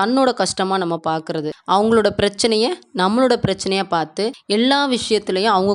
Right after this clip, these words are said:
கூடயே இருந்து வந்துட்டு இருப்போம். ஆனா, ஏதோ ஒரு சில காரணத்தினாலயோ, இல்ல அடுத்தவங்க யாரும் சொல்லி கொடுத்தோ, நம்மள வேணாம் அப்படின்னு சொல்லி தூக்கி எறிஞ்சு விட்டுட்டு போயிட்டு, அப்புறம் கொஞ்ச நாள் கழிச்சு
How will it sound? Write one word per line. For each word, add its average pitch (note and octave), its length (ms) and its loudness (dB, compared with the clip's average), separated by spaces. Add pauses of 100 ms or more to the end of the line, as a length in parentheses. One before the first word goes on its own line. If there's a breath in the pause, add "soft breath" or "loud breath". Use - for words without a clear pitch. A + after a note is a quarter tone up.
கூடயே G#3 340 2
இருந்து G3 420 0
வந்துட்டு F3 280 -4
இருப்போம். D#3+ 280 -10 (180 loud breath)
ஆனா, A#3+ 220 2
ஏதோ C4+ 420 2
ஒரு B3+ 180 4
சில G3 260 0
காரணத்தினாலயோ, E3 840 -2 (140)
இல்ல G3+ 360 0
அடுத்தவங்க B3+ 320 0
யாரும் G#3 360 0
சொல்லி G3+ 220 0
கொடுத்தோ, F#3+ 480 -2
நம்மள G3 340 -2
வேணாம் G#3 420 2
அப்படின்னு F#3 360 -4
சொல்லி F3+ 200 -4 (380)
தூக்கி B3+ 400 2
எறிஞ்சு G#3 280 0
விட்டுட்டு G3 340 0
போயிட்டு, E3+ 540 -2
அப்புறம் A#3+ 400 0
கொஞ்ச G3+ 240 0
நாள் G3 240 0
கழிச்சு F#3 600 -2